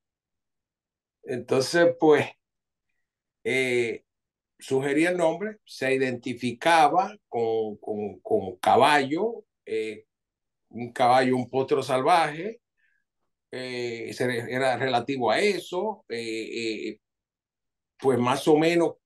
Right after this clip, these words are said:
por esa línea me fui y, y, y, pues aprobaron el nombre y gustó y salió y pegó de una vez, porque yo fui a pegarlo, pues ya yo tenía la experiencia, ¿me entiendes? Yo fui a pegar ese nombre.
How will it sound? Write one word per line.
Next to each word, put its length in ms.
por 180
esa 200
línea 300
me 140
fui 200
y, 280
y, 460
y, 120
pues 160
aprobaron 540
el 100
nombre 300
y 60
gustó 480
y 420
salió 480
y 60
pegó 680
de 80
una 240
vez, 300
porque 260
yo 80
fui 140
a 100
pegarlo, 560
pues 140
ya 60
yo 100
tenía 200
la 80
experiencia, 500
¿me 80
entiendes? 360
Yo 140
fui 100
a 80
pegar 180
ese 140
nombre. 360